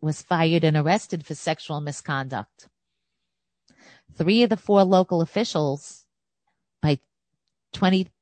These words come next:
thirteen were either arrested, then sitting in jail, or afterwards arrested. And the fourth one, well,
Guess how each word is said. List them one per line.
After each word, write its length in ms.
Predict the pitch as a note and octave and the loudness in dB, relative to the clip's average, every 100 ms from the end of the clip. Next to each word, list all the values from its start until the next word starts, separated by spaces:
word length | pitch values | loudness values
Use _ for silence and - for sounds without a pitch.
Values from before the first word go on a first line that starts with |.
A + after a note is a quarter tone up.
| _ - | _ 2
thirteen 720 | E3+ - - G3 F3+ E3+ F3 _ _ _ _ - | 4 2 -4 -2 -2 -6 -10 _ _ _ _ -4
were 200 | E3 F#3 | -2 0
either 300 | G3 F#3 F3+ | 0 0 2
arrested, 640 | D#3+ E3 F3+ - G#3 G#3 - _ _ _ _ _ D3+ | 2 2 2 2 2 2 0 _ _ _ _ _ -2
then 460 | D3 F#3 A3+ E4+ - _ _ _ - | 4 4 4 0 -12 _ _ _ -10
sitting 360 | - A3+ A#3 | -2 0 2
in 80 | A#3 | 0
jail, 520 | A3 A#3+ A#3 B3 C4+ - _ _ _ _ _ | 2 2 2 0 -4 -10 _ _ _ _ _
or 400 | G3 A3 A#3+ A#3 _ _ _ _ - | -6 -2 -4 -6 _ _ _ _ -2
afterwards 600 | A#3+ C#4+ C#4+ G#3+ D3 - | 0 0 0 2 2 2
arrested. 640 | E3+ C#3+ C#3 - - G#2+ - _ _ _ _ _ _ _ _ _ - | 0 2 2 -2 -6 -8 -8 _ _ _ _ _ _ _ _ _ -2
And 140 | G#3 | 0
the 60 | G3 | 0
fourth 380 | - G#3+ - G3 | 2 2 2 0
one, 380 | G#3 A3 C#4+ - _ _ _ _ _ _ _ _ _ _ _ _ _ _ _ | 2 2 0 -6 _ _ _ _ _ _ _ _ _ _ _ _ _ _ _
well, 380 | F#3 G#3 A#3+ B3 | -4 -2 -2 -4